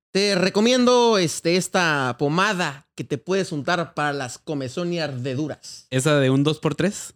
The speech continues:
Speaker 1: Eh, la que sea, la que quieras y la que gustes.
Speaker 2: <laughs>
Speaker 1: Luego, la unificación de Spence junior contra Jordanis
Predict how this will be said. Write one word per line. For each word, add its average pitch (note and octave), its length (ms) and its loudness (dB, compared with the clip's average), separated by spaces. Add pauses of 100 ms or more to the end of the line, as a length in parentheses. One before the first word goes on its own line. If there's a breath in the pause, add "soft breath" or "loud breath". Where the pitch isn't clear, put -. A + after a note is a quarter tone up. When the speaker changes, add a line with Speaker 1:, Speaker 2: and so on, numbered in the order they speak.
(120)
Speaker 1:
Eh, G#3+ 200 2
la G#3+ 120 0
que A3+ 80 0
sea, B3 280 2
la F3+ 120 2
que F#3+ 120 0
quieras C4 360 0
y A3+ 40 4
la G3+ 100 4
que G#3 80 2
gustes. F#3+ 400 2 (120)
Speaker 2:
<laughs> C3 120 -14
Speaker 1:
Luego, D4 340 4
la A#3+ 100 4
unificación A#3 460 2
de C4+ 80 4
Spence B3 460 0
junior B3 380 4
contra F#3 500 0 (100)
Jordanis F#3+ 680 0